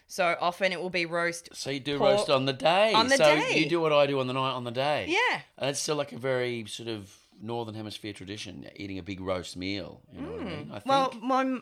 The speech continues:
Speaker 1: my parents are.
Speaker 2: Mm.
Speaker 1: Yeah. It's interesting. I've never thought of it that way. But yeah, sh-, Mum will often roast, so maybe three types of meat.
Speaker 2: Yeah, we
Speaker 1: So,
Speaker 2: get two, two
Speaker 1: yeah,
Speaker 2: or three.
Speaker 1: so we'll have either lamb, pork, or chicken.
Speaker 2: Yeah, pork and chicken usually. Yeah.
Speaker 1: No lamb.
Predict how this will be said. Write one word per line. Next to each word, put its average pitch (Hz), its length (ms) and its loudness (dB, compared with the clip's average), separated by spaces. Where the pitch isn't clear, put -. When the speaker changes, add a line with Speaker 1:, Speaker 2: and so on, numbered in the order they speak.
Speaker 1:
my 214 200 -4
parents 220 360 -2
are. 240 380 -8
Speaker 2:
Mm. 117 360 -4
Speaker 1:
Yeah. 226 400 -2
It's 359 220 -8
interesting. 359 360 -8
I've 208 80 -2
never 247 160 -6
thought 277 180 -4
of 269 80 -6
it 190 60 -8
that 170 160 -6
way. 175 160 0
But 202 140 -6
yeah, 226 260 -2
sh-, 214 140 -14
Mum 214 280 -2
will 202 160 -2
often 190 360 -6
roast, 175 400 -4
so 185 80 -8
maybe 180 240 -4
three 175 440 -6
types 175 380 -10
of 190 100 -10
meat. 190 360 -8
Speaker 2:
Yeah, 98 220 -2
we 101 100 -2
Speaker 1:
So, 113 120 2
Speaker 2:
get - 80 -4
two, 98 320 -4
two - 180 -6
Speaker 1:
yeah, 196 220 2
Speaker 2:
or 175 40 -2
three. 90 100 -2
Speaker 1:
so - 40 -2
we'll 202 160 -2
have 196 180 2
either 190 260 0
lamb, 170 440 -2
pork, 165 560 -6
or 151 160 -6
chicken. 160 420 -8
Speaker 2:
Yeah, 87 240 -2
pork - 280 -6
and 80 80 -12
chicken 73 340 -10
usually. 73 320 -16
Yeah. 196 180 -4
Speaker 1:
No 247 60 -6
lamb. 285 340 -4